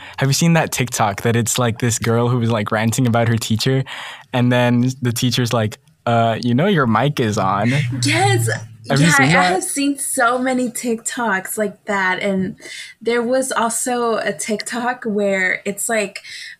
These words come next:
Speaker 2: recorded audio of somebody's, like, audio that's failing. So it's like, if a
Speaker 1: Mm-hmm.
Speaker 2: teacher calls on you and you don't wanna speak, just play this audio. So
Speaker 1: Yeah,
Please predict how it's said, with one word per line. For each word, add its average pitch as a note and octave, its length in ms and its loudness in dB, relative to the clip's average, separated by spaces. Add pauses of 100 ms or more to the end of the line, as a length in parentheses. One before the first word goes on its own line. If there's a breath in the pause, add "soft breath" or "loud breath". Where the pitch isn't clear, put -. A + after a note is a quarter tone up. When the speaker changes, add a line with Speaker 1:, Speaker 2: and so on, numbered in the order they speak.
Speaker 2:
recorded A3+ 600 -2 (100)
audio A#3+ 520 2
of G3+ 200 -4
somebody's, A3 840 0
like, F#3 240 -6
audio G3+ 280 0
that's F#3 320 -4
failing. F#3+ 600 -2 (260 loud breath)
So G3+ 340 -2
it's G3 160 -4
like, G3 360 -4
if A3 160 -2
a A3 60 0
Speaker 1:
Mm-hmm. D#3 180 8
Speaker 2:
teacher B2 260 4
calls G#3 400 -2
on C4+ 140 0
you C#4+ 300 0
and G3+ 280 0
you G#3 80 0
don't A#3+ 140 0
wanna B3+ 260 0
speak, A3 460 -4 (100)
just - 300 -4
play G#3+ 260 2
this G#3 380 -2
audio. F3+ 680 -2 (420 soft breath)
So G3 720 0 (140)
Speaker 1:
Yeah, B2 440 4